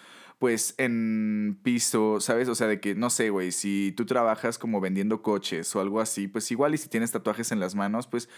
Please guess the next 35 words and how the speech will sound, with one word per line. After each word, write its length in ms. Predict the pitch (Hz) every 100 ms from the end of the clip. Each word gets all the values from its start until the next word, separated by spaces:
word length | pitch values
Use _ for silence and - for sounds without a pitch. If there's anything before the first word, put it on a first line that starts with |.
| - -
no 100 | 175
hay 60 | 196
tanto 340 | 233 220 180
pedo, 420 | 127 117 139 202 -
pero, 240 | 123 113 110 107 104 104 101 101
o 240 | - 110 104
tatuajes 400 | 110 107 110 127
en 80 | 123
la 120 | 90
cara, 300 | 107 104 120
pues, 120 | 120 123
no 60 |
hay 60 | 143
tanto 300 | 160 160 151
pedo, 320 | 139 135 143
pero, 240 | 139 135 131
pues, 160 | 117
procura 920 | - _ 117 110 - 113 120 117 113 98
que 100 | 95
si 120 | -
trabajas 400 | 95 92 98 113
en 120 | 117
esas 200 | 123 143
áreas, 400 | 160 147 147 156 - - - - _
pues, 320 | 160 151 -
tatúate 440 | 160 170 160 160
en 100 | 160
otros 300 | 160 156 156
lados 320 | 156 143 143
que 80 | -
no 140 | 127 107
sea 180 | 107 -
tan 180 | 92
visible, 440 | 90 87 90 82 78
¿no? 220 | 95 135